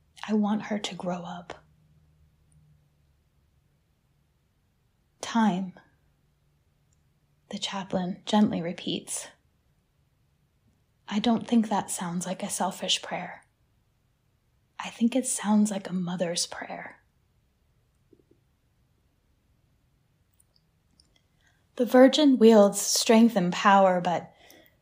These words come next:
not because she's immaculate. With her yes, she chose trust and she chose faith.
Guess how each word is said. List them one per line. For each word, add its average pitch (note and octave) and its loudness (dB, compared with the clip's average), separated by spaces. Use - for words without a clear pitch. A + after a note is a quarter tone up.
not G#3+ 8
because G#3+ 2
she's F#3 0
immaculate. E3 -4
With G#3 -10
her G#3 0
yes, G3 2
she - 0
chose F#3+ 2
trust - 0
and G#3+ 6
she G#3 0
chose F#3+ -2
faith. - -10